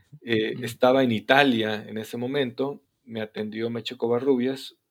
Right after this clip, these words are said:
Speaker 1: eh, su mano derecha, y le dije, "Oye, mira, ustedes producen programas de televisión, invítenme, o sea, les jalo cables, eh,
Speaker 2: Ujú.
Speaker 1: yo quiero hacer algo, no me paguen, o sea, yo tengo trabajo, pero,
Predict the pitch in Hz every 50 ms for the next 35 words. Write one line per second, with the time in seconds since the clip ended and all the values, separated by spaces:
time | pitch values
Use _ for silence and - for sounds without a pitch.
0 | _ _ - 107 107 104 101 101 104 - - - 110 110 113 120 127 135 131 139
1 | 127 131 - 139 151 170 - _ _ 127 117 117 123 139 147 - 139 135 135 139
2 | 143 143 139 135 123 127 - _ _ - - _ _ _ _ _ - - - -
3 | 175 175 - - 123 123 131 131 - 139 127 123 110 104 104 - _ _ _ _
4 | _ _ _ _ _ _ _ _ _ _ _ _ _ _ - 101 104 92 104 110
5 | 110 110 98 101 - - 107 98 104 104 101 95 - 127 120 113 110 - _ _
6 | _ _ _ _ _ - 131 131 127 123 143 131 - - 110 107 107 107 107 -
7 | _ _ _ _ - 117 - 139 131 123 - _ 127 117 - - - - 113 -
8 | - 123 123 117 113 104 95 92 - - - - _ _ _ _ - - - 175
9 | 160 - - 127 117 101 92 123 127 - _ _ _ _ - - - 135 - 160
10 | 160 160 147 - 143 147 147 135 127 139 156 165 151 - 143 160 160 143 117 110
11 | 110 - - 113 107 110 131 135 147 147 151 143 - 135 127 135 139 - - -
12 | - - 110 107 107 107